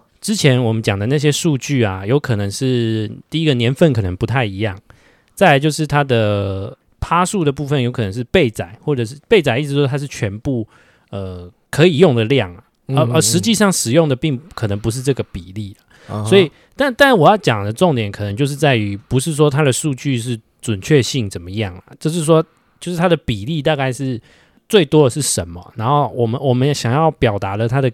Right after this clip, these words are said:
Speaker 1: 概念，也不用太纠结说，呃，数据上的正确性啊，重点会是说我们要不要来解决这个问题啊。嗯。
Speaker 2: 就是说我们在数据上虽然说不是什么太专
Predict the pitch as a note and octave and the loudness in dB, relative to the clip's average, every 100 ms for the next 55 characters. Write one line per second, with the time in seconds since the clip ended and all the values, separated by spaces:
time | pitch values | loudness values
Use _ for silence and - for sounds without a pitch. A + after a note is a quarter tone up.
0 | - F3+ C3 B2 C3 A2 G2+ - _ _ | 0 2 2 2 2 0 -4 -14 _ _
1 | _ - A#2+ A2+ - E3 D#3 D#3 D3 C#3+ | _ -8 -6 -4 0 0 2 2 4 4
2 | A2 G2+ A#2+ A#2 A2+ A2+ A2+ B2+ B2 G2+ | 2 -2 0 2 4 4 2 -2 -8 -8
3 | G2 G2 - D3 C3 B2+ C3+ A#2+ - B2 | -8 -12 -8 -6 -2 0 2 2 0 -2
4 | A2 B2 G#2+ - G#2+ F#2 - - - _ | 0 0 -2 -4 -8 -10 -16 -20 -20 _
5 | - E3 B2 G#2+ C#3+ B2+ C#3 B2 B2 B2 | 0 2 4 2 2 0 -2 2 4 4
6 | B2 - A#2 A2 B2 C3+ B2+ A#2 G#2+ - | 2 -2 -2 0 0 2 2 2 0 -4
7 | F2+ F#2+ G#2+ G#2+ A2+ G2 F#2+ - - - | -10 -8 -6 -4 -4 -8 -12 -20 -20 -20
8 | _ _ G#2+ F2+ - _ - D#3 D#3 D3 | _ _ -14 -14 -18 _ -2 0 4 4
9 | A#2 A2+ G#2+ G#2 - D#3 D3+ E3+ D#3 E3 | 2 0 -2 -6 0 0 2 2 4 4
10 | D#3 C3+ D3 C3+ B2+ C3+ C3 A#2+ B2+ A2 | 2 2 2 2 0 -2 -2 -4 -6 -6
11 | G2 B2 B2 G#2+ G2 | -6 -4 -4 -4 -6